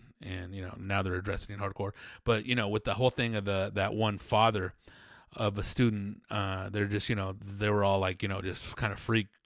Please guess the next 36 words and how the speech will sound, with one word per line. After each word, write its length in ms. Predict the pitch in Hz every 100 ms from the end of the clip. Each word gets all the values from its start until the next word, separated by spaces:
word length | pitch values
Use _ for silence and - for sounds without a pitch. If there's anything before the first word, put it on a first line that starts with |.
| -
wondering 320 | 110 104 104
if 60 | 101
the 100 | 95
school's 300 | - 117 104
gonna 160 | 98
get 140 | 95 -
shot 240 | - -
up, 240 | - - - - _ _
you 80 | 117
know, 100 | 104
which 260 | 110 139
is 80 | 160
not 140 | 160 147
a 40 |
cool 200 | - 123
feeling 260 | - 110 98
to 100 | 92
have. 420 | 107 98 - - - - - - -
In 220 | - 156 185
the 100 | 156
end, 540 | 175 214 175 151 165 - - _ _ _ _ _ _ _ -
in 220 | 127 120
the 160 | 98 - -
end, 440 | 147 131 98 95 92 - - - _ - _ _ _ _
al 320 | 143 139 123
fin, 540 | 107 - 160 143 107 101
man. 360 | 107 107 104
That's 180 | 110 120 -
L, 280 | 127 120 -
uh, 340 | 120 - 120 -
that's, 200 | 131 135
that's 320 | - 117 131
the 340 | 120 120 127 123
end 100 | 101
in 60 |
Spanish. 580 | 92 - 123 - - -